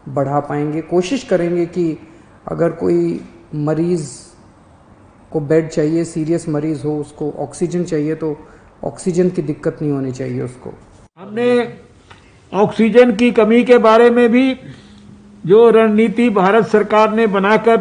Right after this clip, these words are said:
Speaker 2: पहले भी बहुत कुछ किया था, सारे देश में अनेक अस्पतालों में ऑक्सीजन के जनरेशन के प्लांट्स हम लोग विकसित कर रहे हैं। एक लाख और सिलेंडर्स हम लोग जो है खरीद रहे हैं। एक लाख पिछले साल भी खरीद के जो है निःशुल्क सारे स्टेट्स को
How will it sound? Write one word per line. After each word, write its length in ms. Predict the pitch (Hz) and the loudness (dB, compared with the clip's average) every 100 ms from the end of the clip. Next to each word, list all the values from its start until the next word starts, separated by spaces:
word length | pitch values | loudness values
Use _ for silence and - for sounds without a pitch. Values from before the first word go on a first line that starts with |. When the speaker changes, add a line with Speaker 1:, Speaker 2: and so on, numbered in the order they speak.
| - | 0
Speaker 2:
पहले 360 | 185 170 233 247 | 0 4 6 6
भी 200 | 262 247 | 6 2
बहुत 340 | 185 214 240 | 2 2 2
कुछ 160 | 240 185 | -2 -4
किया 300 | - 220 233 | 2 4 4
था, 160 | 233 233 | 2 2
सारे 320 | 214 202 220 | 2 4 4
देश 280 | 196 208 170 | 6 4 4
में 300 | 208 214 208 - - - - - - _ _ | 0 -2 -4 -14 -20 -20 -20 -20 -20 _ _
अनेक 340 | 190 233 254 240 | 2 4 6 4
अस्पतालों 560 | 208 208 208 202 226 | 0 -2 0 4 4
में 120 | 220 220 | 2 0
ऑक्सीजन 540 | 202 208 208 214 208 | 0 -2 0 2 2
के 140 | 208 190 | 2 2
जनरेशन 540 | 196 185 202 214 202 | 2 2 2 2 0
के 140 | 208 208 | 2 2
प्लांट्स 480 | 196 185 214 175 | 0 0 0 0
हम 160 | 190 190 | -2 2
लोग 180 | 208 185 | 0 2
विकसित 380 | 196 - 214 208 | 0 0 -4 0
कर 160 | 196 | 0
रहे 200 | 202 214 | 2 2
हैं। 340 | 196 208 208 - - - - - - - | 2 0 -4 -14 -20 -20 -20 -20 -20 0
एक 260 | 202 226 226 | 4 6 6
लाख 320 | 214 214 220 - - | 4 2 0 -14 -4
और 240 | 208 247 220 | 0 2 2
सिलेंडर्स 640 | 220 214 214 226 220 - | 2 2 2 2 2 0
हम 160 | 208 196 | -2 2
लोग 220 | 214 202 | 2 4
जो 100 | 196 | 2
है 180 | 196 208 | 2 0
खरीद 320 | 196 196 202 | 2 2 4
रहे 220 | 214 214 | 2 4
हैं। 140 | 214 208 | 4 4
एक 180 | 202 202 | 2 2
लाख 240 | 202 202 190 | 0 0 -2
पिछले 280 | - 226 220 | 0 2 4
साल 240 | 196 202 | 2 2
भी 140 | 196 208 | 0 0
खरीद 340 | 180 202 180 | 0 -2 0
के 180 | 214 208 | 2 4
जो 140 | 208 | 4
है 120 | 214 | 2
निःशुल्क 460 | 202 190 214 208 220 | 0 2 2 2 0
सारे 380 | 214 190 190 202 | 2 2 2 2
स्टेट्स 360 | - 196 190 - | 2 0 0 0
को 200 | 202 | 0